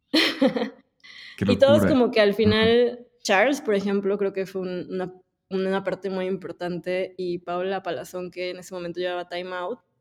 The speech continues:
Speaker 1: era como, "Ay, hay que decirle a la niña Feris", literal me decían eso, <laughs> este, "que vaya a tal concierto para que se distraiga". Y me acuerdo que en ese momento era, no sé, de que de X X sold out en el Blackberry, y me regalaron un boleto, y yo, "Guau, así, está increíble".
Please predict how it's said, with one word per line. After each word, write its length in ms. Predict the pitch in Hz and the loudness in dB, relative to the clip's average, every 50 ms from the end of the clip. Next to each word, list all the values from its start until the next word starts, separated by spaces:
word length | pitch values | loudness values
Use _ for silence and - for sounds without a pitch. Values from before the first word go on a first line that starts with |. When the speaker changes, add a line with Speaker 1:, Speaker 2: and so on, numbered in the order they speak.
| _ _ - | _ _ -2
Speaker 1:
era 160 | 208 214 220 220 | 0 2 2 2
como, 220 | 214 214 214 220 240 | 2 0 2 2 2
"Ay, 400 | 254 262 277 285 285 277 254 277 | 4 4 4 4 4 2 2 0
hay 100 | 269 277 | -4 -2
que 100 | - 370 | 0 0
decirle 280 | 381 311 - 302 285 294 | 0 0 0 2 2 2
a 20 | |
la 100 | 285 240 | 2 2
niña 300 | 214 214 214 233 240 247 | 2 2 2 2 2 0
Feris", 500 | 233 247 233 226 226 226 254 285 269 - - | -2 -2 -2 0 2 2 2 0 -2 -4 -8
literal 280 | 165 165 - 175 175 175 | -12 -8 -6 -6 -6 -6
me 60 | 156 | -8
decían 220 | 165 - 170 147 - | -10 -12 -14 -16 -16
eso, 160 | 175 - - | -18 -12 -6
<laughs> 380 | - 202 247 233 220 208 214 190 | -4 -2 -2 -2 -2 -4 -4 -4
este, 420 | 196 - - - - 190 196 180 | -4 -6 -8 -8 -6 -4 -2 0
"que 100 | - 214 | 2 4
vaya 180 | 214 233 277 330 | 6 6 6 6
a 40 | 330 320 | 6 4
tal 120 | 294 294 | 4 4
concierto 400 | 294 294 277 262 254 233 240 269 | 4 2 2 2 2 2 2 2
para 160 | 240 208 180 - | 0 0 -2 -2
que 100 | 160 170 | -2 -4
se 60 | 175 156 | -4 -4
distraiga". 600 | 165 - - 202 185 175 175 160 151 - _ _ - - - - - _ - | -4 -4 -4 0 0 2 2 0 -2 -4 _ _ -20 -20 -20 -20 -20 _ -4
Y 80 | 190 190 | -2 -2
me 60 | 190 | 0
acuerdo 220 | 190 208 214 220 | 2 2 2 4
que 40 | 220 208 | 2 2
en 40 | 202 | 0
ese 100 | 208 214 | 0 0
momento 360 | 202 185 185 185 190 185 190 190 | 0 0 0 -2 -2 0 2 2
era, 180 | 185 185 185 | 2 2 2
no 140 | 180 180 175 170 | 0 -2 -4 -4
sé, 120 | 190 185 | -4 -4
de 140 | 175 143 - | -4 -4 -4
que 200 | - - 170 165 | -4 -4 -2 0
de 160 | 180 190 202 226 | 2 4 4 4
X 180 | - - - | 2 0 0
X 200 | 247 247 233 247 | 0 0 0 0
sold 200 | - 247 247 226 | -2 -2 0 0
out 180 | 240 233 226 220 | 0 0 2 2
en 120 | 233 220 | 2 2
el 100 | 185 180 | 0 0
Blackberry, 640 | 170 190 196 196 196 208 214 202 196 190 175 - 175 | 2 2 0 2 2 0 0 0 0 -2 -2 -2 -2
y 60 | 180 | -2
me 100 | 180 170 | -2 -2
regalaron 320 | 170 170 175 175 185 196 196 | 0 0 -2 0 0 0 -2
un 60 | 190 | 0
boleto, 360 | 175 175 180 180 180 180 165 165 | 0 0 0 -2 -2 -2 -2 -2
y 120 | 170 175 | 0 0
yo, 120 | 185 196 226 | -2 -2 -4
"Guau, 440 | 247 277 294 285 294 285 269 247 220 | -2 -2 0 0 0 0 0 0 -2
así, 280 | 208 208 - 233 208 202 | -2 -4 -4 -4 -4 -4
está 220 | 220 208 - 262 | -4 -4 -2 -2
increíble". 680 | 262 269 277 285 302 294 294 285 262 233 202 170 - | -2 -2 -2 -2 -2 -2 -2 -2 -2 -2 -4 -4 -8